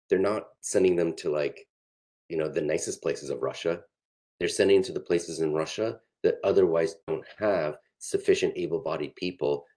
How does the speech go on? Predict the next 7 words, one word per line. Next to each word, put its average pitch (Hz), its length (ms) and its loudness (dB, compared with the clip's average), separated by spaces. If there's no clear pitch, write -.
to - 80 -2
keep 85 260 -4
local 78 320 4
economies 69 460 -2
going. 64 340 -2
So 85 400 4
the, 82 300 2